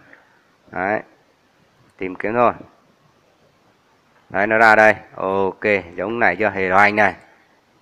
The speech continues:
Bảy sáu tư bit này. Rồi. Driver và Shockwave này, trình điều khiển đấy. Chọn lại hệ điều hành này. Đấy. Chọn, à, các, à, cái cần này. Đấy, ví dụ như mình, à,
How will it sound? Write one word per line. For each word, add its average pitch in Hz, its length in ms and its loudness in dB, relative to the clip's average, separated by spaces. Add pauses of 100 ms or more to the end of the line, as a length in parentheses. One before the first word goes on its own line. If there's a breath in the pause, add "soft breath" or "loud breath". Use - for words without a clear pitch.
(220)
Bảy 101 220 -4
sáu 98 100 -8
tư 120 160 -2
bit 135 200 0
này. 110 220 2 (560)
Rồi. 87 300 -2 (1400)
Driver 110 560 2
và 101 60 2
Shockwave 127 520 6
này, 117 120 4 (280)
trình 101 120 -8
điều 104 100 -4
khiển 107 240 2
đấy. 147 140 2 (500)
Chọn 104 180 -2
lại 98 240 0
hệ 104 140 -2
điều 98 120 -2
hành 110 240 4
này. 101 180 -2 (760)
Đấy. 101 300 -6 (480)
Chọn, 82 300 -6
à, 85 460 -6
các, 101 280 -4
à, 123 300 -4 (200)
cái 117 140 0
cần 113 280 2
này. 92 120 -4 (360)
Đấy, 92 160 -10
ví 107 100 -10
dụ 117 120 -6
như 90 180 -10
mình, 101 260 -8
à, 98 200 -4